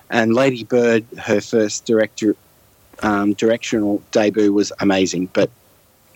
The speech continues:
I think she'll, uh, might pick up a,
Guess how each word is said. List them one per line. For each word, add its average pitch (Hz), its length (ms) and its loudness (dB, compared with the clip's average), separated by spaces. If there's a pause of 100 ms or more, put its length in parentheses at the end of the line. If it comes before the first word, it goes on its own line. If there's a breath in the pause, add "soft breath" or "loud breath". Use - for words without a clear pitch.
I 180 100 2
think 311 280 0
she'll, 202 260 -2 (400)
uh, - 220 -4
might 202 380 0
pick 156 160 0
up 143 160 2
a, 117 240 2